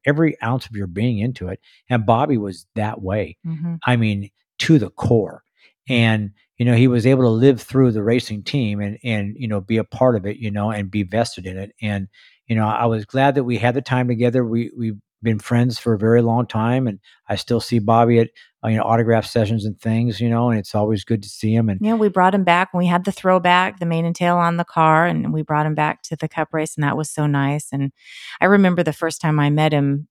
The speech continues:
Speaker 2: uh, when we were dating, and, um, he, uh, he said, "Now, who are you?"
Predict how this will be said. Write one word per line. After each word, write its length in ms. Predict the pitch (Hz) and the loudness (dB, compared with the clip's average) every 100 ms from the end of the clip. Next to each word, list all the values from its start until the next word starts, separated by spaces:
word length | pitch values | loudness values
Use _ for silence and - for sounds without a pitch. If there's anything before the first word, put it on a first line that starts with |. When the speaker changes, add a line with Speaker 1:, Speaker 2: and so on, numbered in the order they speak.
| - | -10
Speaker 2:
uh, 160 | 151 143 | -6 -4
when 200 | 147 151 | -2 -2
we 160 | 156 | -2
were 140 | 143 131 | -2 -2
dating, 520 | 139 156 147 135 139 _ - - _ - | 0 0 2 0 -2 _ -20 -20 _ -4
and, 340 | 151 143 139 | 0 0 2
um, 360 | 143 143 123 - _ _ _ _ _ _ | 0 0 -2 -10 _ _ _ _ _ _
he, 340 | - 160 151 | -4 0 2
uh, 280 | 143 160 156 - _ _ _ _ _ _ _ _ - | 0 -2 -8 -14 _ _ _ _ _ _ _ _ -16
he 220 | - 175 | -10 -6
said, 300 | 156 160 143 | -4 -2 0
"Now, 180 | 147 135 | 2 0
who 160 | - 262 | 4 4
are 80 | 311 | 4
you?" 420 | 302 311 349 | 4 4 4